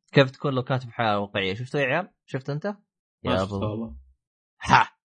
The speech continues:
Speaker 1: حطيت
Speaker 2: شنو،
Speaker 1: لك
Speaker 2: شنو؟
Speaker 1: الرابط، قلت لك شوفه.
Speaker 2: إيه، شفته، شفته، شفته.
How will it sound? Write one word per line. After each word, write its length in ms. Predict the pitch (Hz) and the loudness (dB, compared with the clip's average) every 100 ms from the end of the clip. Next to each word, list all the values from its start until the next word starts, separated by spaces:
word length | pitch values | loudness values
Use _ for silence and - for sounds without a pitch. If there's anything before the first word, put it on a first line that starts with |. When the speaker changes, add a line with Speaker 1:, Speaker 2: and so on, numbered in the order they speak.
| _ - | _ -8
Speaker 1:
حطيت 300 | - 175 254 | -4 2 6
Speaker 2:
شنو، 100 | 151 | 8
Speaker 1:
لك 60 | |
Speaker 2:
شنو؟ 160 | 160 170 | 8 8
Speaker 1:
الرابط، 280 | 311 269 220 | 6 2 -6
قلت 220 | 240 233 | -10 -10
لك 120 | 220 | -10
شوفه. 640 | 247 277 233 170 107 - _ _ _ - - _ - | -6 -2 -2 -2 -6 -10 _ _ _ -14 -14 _ 6
Speaker 2:
إيه، 140 | 202 196 | 8 8
شفته، 260 | 226 185 | 4 -4
شفته، 340 | 170 190 - 123 | -8 -10 -12 -16
شفته. 260 | 147 113 | -16 -20